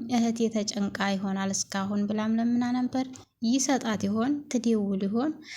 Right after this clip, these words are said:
ዛሬስ የት እንደሆነች ያውቁ ይሆን የሚለውን ነገር አብረን እናያለን ማለት ነው። ከዛ በፊት ግን ስለ ትዳሩ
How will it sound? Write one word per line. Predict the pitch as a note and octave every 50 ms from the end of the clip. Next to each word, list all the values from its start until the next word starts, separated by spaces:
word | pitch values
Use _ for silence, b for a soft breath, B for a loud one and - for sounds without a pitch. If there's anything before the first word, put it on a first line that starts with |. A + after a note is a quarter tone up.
| B B B B
ዛሬስ | - C#4+ C#4 C4+ C4 C4+ C4 B3 -
የት | - A#3+ A3+ A3 G#3+
እንደሆነች | G3+ G3+ G3+ G3 G3 F#3+ F#3+ F#3+ F#3 F#3+ -
ያውቁ | G3 F#3 F#3+ F#3 F#3+
ይሆን | G3 G3 G3+ A3 A3 A3
የሚለውን | A3+ A#3 A#3+ A#3+ A#3+ B3 B3 B3 B3
ነገር | B3 A#3+ A#3+ - B3 A#3+ - - -
አብረን | G3 F#3 F3+ F#3 F#3 F#3+ A3+ B3 C4 B3 B3+ C4 - - -
እናያለን | C#4+ C#4+ C#4+ C#4 C#4 C4 C4 B3+ B3+ C4 B3+
ማለት | B3+ B3+ B3 B3+ B3+ B3+ B3+
ነው። | B3+ B3 B3
ከዛ | - A#3+ A#3 A#3 A3+ A3+ C4+ D4+
በፊት | C#4+ A3 G3+ G#3+ G#3 F#3 - -
ግን | - B3+ D#4+ E4 - B B B B B B B B B B B B B
ስለ | - - F#4+ F#4 F4 F4+ E4
ትዳሩ | E4+ E4+ C#4+ D#4+ D#4+ D#4+ D#4